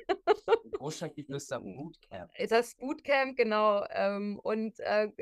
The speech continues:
Speaker 1: dann schauen wir, was uns dazu so einfällt und haben da auch, wir haben auch eine geile Live-Crew und dann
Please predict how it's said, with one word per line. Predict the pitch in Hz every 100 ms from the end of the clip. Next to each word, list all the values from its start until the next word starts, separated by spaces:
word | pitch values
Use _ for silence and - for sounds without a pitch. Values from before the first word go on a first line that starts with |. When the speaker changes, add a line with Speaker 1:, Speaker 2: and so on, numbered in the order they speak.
| - 151
Speaker 1:
dann | 180 214 208 214 214 214
schauen | - 220 233
wir, | 233 233
was | 226 233
uns | - 233
dazu | 226 220 - 226
so | 220
einfällt | - 190 269 480 _ _ _ _ _ 214 208 202 196 -
und | 208 196
haben | 214 220
da | 214 196
auch, | 208
wir | 214
haben | 208 208
auch | 220
eine | 214
geile | 214 214 220
Live-Crew | 214 185 208 - - 285 302 302
und | 262
dann | 240 233 226 214